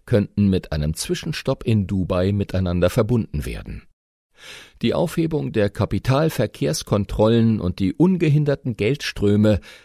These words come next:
verwandelten die schimmernden Türme und Villen des Emirats in dreidimensionale steuerbefreite Sparkonten. Dubai war ein perfektes Symbol der globalen Wirtschaft,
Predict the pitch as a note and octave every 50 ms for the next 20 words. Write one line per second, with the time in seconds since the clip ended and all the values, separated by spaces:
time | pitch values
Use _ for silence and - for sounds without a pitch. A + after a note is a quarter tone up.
0 | _ - - - A#2+ A#2+ D#3 F3 F3+ E3 E3 D#3 - - C#3 B2+ A#2 - G2 F2+
1 | F#2+ - - - D#3 D#3+ D3 C3 A#2+ G2+ G2 F2+ F#2 - - - D3+ D3+ D3+ D3
2 | B2+ G2+ F2+ F2+ E2+ F2 G2+ A#2+ C3 C3 B2+ A2+ - G2 G2 - - G#2 G#2+ G2+
3 | G2+ - F2+ F#2+ G2 G2 - - - - - - - _ - - A2+ G#2 G2+ F#2+
4 | - F#2+ G#2+ C#3 E3+ D#3 D#3+ D3 C#3 C3+ C3 A#2 B2 A2+ G#2 G#2 G2+ G2+ G#2 G#2
5 | G#2 - - - - B2 D3 D3+ D3 D3 - - - - - F#2 E2+ F2 F2+ -
6 | - A2+ - - - - C3+ B2 - - - - - C#3+ C2+ B1 - - - D#3+
7 | - - - _ _ _ _ _ _ _ _ _ _ _ - - - - - -
8 | - A#2+ A2+ F#2 G#2 G#2+ B2+ C#3 A#2+ A2 G2+ F2 - - C#2+ C#2+ D2+ - - G2+
9 | F2+ - B2 A#2 - - G#2+ - - G#2+ G2 F2+ F2+ G2+ G#2 A2+ G#2+ - - E2
10 | - G2 F2+ F2+ F#2 F#2+ G2+ G#2+ G#2 A2+ C3+ C#3 - - B2+ G2+ F#2 - - -